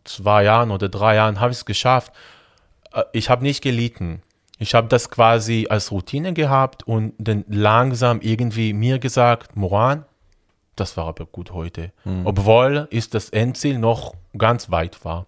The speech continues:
Speaker 2: Mhm.
Speaker 1: Und das ist mir auch wichtig, Leute, die in solche Prozesse sind oder was entschieden haben, egal was,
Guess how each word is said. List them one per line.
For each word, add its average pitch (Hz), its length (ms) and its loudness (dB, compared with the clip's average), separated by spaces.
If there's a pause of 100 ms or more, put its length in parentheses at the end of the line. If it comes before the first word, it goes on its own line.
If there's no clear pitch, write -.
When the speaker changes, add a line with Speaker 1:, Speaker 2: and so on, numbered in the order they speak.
(120)
Speaker 2:
Mhm. 82 220 -8 (480)
Speaker 1:
Und 113 140 -4
das 127 160 2
ist 160 140 -4
mir 147 180 0
auch 127 260 0
wichtig, 98 460 -6
Leute, 117 520 0
die 110 380 -6
in 110 120 -4
solche 104 400 -2
Prozesse 107 480 -4
sind 95 240 -6
oder 98 260 -4
was 104 160 -2
entschieden 107 420 -4
haben, 95 180 -2
egal 104 520 0
was, 104 400 -4